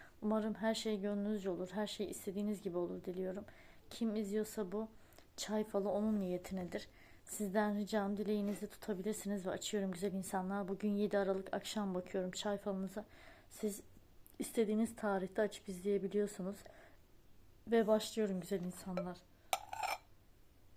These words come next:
Evet, bakın bu çay fincanınızı şöyle göstereyim.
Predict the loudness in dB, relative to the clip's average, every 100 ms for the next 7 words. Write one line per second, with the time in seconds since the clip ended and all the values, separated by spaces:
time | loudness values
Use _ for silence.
0 | -18 -8 -6 -6 -12 -12 -10 0 2 4
1 | 2 0 0 -2 2 2 2 0 0 2
2 | 0 -4 -6 0 2 4 2 0 0 0
3 | 0